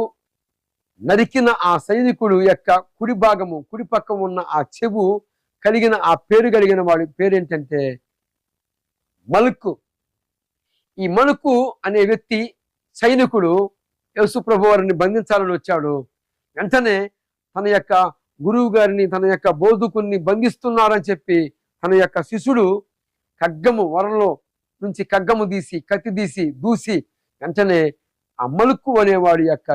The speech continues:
చెవుని నరికాడు. వెంటనే ప్రభువారు అన్నాడు,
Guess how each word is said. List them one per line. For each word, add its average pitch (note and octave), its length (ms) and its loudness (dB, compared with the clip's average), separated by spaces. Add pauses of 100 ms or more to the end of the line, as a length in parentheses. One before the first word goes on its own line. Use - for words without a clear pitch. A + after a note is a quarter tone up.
(120)
చెవుని G3+ 320 -2
నరికాడు. E3 480 0 (520)
వెంటనే G3 380 2 (460)
ప్రభువారు F#3+ 440 4
అన్నాడు, F3+ 320 -2